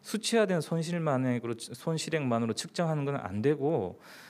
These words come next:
그리고 경제적 가치로 환산하기에는 보이지 않는 무형의 가치 손상이 엄청나게 크다는 것을 의미한다고 지적을 하고 있습니다.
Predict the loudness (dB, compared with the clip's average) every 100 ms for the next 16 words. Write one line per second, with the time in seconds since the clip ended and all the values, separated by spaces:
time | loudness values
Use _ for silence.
0 | -4 0 2 2 2 2 4 2 0 -6
1 | -8 -6 -2 -2 0 -2 0 -2 -2 0
2 | 0 0 -2 -6 -12 -20 -20 2 4 6
3 | 4 2 2 2 4 4 2 0 -2 -2
4 | -4 -2 -2 0 0 0 -2 -4 -12 -20
5 | -20 _ 0 2 2 0 2 4 2 2
6 | 2 2 0 2 2 2 2 2 2 2
7 | 2 -2 0 0 2 0 0 -2 -4 -8
8 | -6